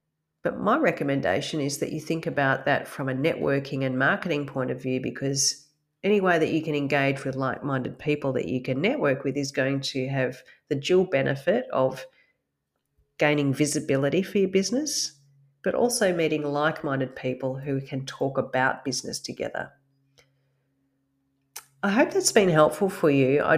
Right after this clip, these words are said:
really think it's important for us to figure out the best way of working for ourselves and our own personal formula for getting that right.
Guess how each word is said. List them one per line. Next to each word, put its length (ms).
really 440
think 220
it's 160
important 560
for 120
us 120
to 140
figure 340
out 220
the 140
best 480
way 180
of 140
working 360
for 140
ourselves 560
and 100
our 140
own 240
personal 500
formula 520
for 120
getting 280
that 180
right. 320